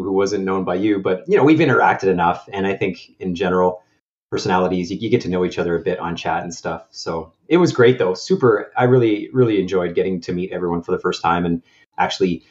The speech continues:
t-, like, shaking hands and breaking through the two-dimensional facade, right? And actually getting to, to know somebody. So it was, it was really awesome.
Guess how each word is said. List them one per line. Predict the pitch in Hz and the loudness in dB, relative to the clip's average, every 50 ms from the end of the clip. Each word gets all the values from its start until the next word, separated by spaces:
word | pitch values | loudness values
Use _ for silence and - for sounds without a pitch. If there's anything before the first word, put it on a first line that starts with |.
| _ _ _ _ _ _ _ _ _ _ _ _ _ _ | _ _ _ _ _ _ _ _ _ _ _ _ _ _
t-, | - - - - 120 | -14 -12 -8 -6 -2
like, | 110 104 - - | -2 -2 -2 -2
shaking | - - - 98 - - 98 95 | -2 0 0 0 2 0 -4 -4
hands | - - 107 98 95 92 95 92 92 95 - - | -2 -2 -2 0 2 2 2 2 0 -2 -4 -6
and | - - 98 90 90 87 | -8 -6 -4 -4 -2 2
breaking | 101 104 95 92 - 98 95 95 90 | 2 4 4 4 2 0 -2 -2 -2
through | - - - 101 95 98 | -4 -4 -2 0 2 2
the | 92 92 87 | 2 0 0
two-dimensional | 87 - - 101 95 95 90 90 90 90 87 - - 95 92 87 87 85 - | -2 -4 -2 0 2 2 2 0 0 -2 -4 -4 -2 0 0 2 0 -2 -4
facade, | - - 90 - - 85 82 85 87 85 | -6 -8 -6 -2 0 2 2 2 2 2
right? | 85 82 87 87 | 0 0 -2 -2
And | 85 85 | -2 -4
actually | 85 85 - - 92 80 | -4 -4 -4 -6 -4 -2
getting | 92 90 87 87 82 - | -2 -2 -2 -2 -4 -4
to, | - 90 85 82 82 80 | -4 -2 -2 -2 -2 -4
to | - - 87 | -6 -6 -6
know | 82 85 | -4 -4
somebody. | 85 - - 82 82 85 82 | -4 -4 -6 -6 -4 -4 -4
So | 80 - - 90 85 82 - - | -4 -4 -2 -2 -2 -2 -2 0
it | 113 117 | 2 4
was, | 117 110 104 98 | 4 4 2 -2
it | - - | -2 0
was | 131 113 92 | 0 2 4
really | 101 95 85 | 4 4 4
awesome. | 80 78 80 - - 90 85 85 | 4 2 0 -2 -2 -4 -6 -6